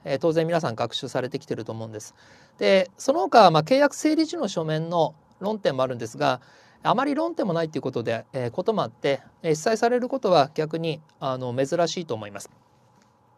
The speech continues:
ただ、えー、正解を出せと言われれば、一番目、この契約整理時の書面、えー、これを交付するのは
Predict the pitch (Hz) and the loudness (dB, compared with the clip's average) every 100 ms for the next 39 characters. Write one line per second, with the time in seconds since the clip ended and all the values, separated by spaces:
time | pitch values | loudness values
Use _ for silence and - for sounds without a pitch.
0 | _ _ _ _ _ _ - - - - | _ _ _ _ _ _ -20 -20 -20 -20
1 | _ 226 202 170 143 - _ _ _ _ | _ 4 10 10 10 2 _ _ _ _
2 | _ _ - 139 135 131 - - 208 220 | _ _ 6 8 10 8 2 0 8 10
3 | 254 - 262 269 262 262 262 247 220 262 | 8 8 8 8 6 6 8 8 8 6
4 | 330 220 160 151 147 147 135 135 139 - | 4 4 6 8 6 4 6 10 10 8
5 | - _ 160 151 165 170 175 180 214 226 | -2 _ -6 -2 0 2 2 2 0 0
6 | _ _ _ - 160 156 226 240 247 - | _ _ _ 2 2 4 6 8 6 0
7 | 262 262 269 269 285 285 190 - 135 131 | 0 0 0 -2 -4 -4 -4 -2 -4 -4
8 | 127 117 _ _ _ - - - - _ | -6 -10 _ _ _ -20 -20 -20 -20 _
9 | _ _ _ 156 156 156 220 247 277 247 | _ _ _ 4 4 4 4 6 6 6
10 | - _ _ _ _ - 233 233 - 247 | 4 _ _ _ _ 2 6 6 2 -4
11 | 247 190 165 160 | 0 4 8 8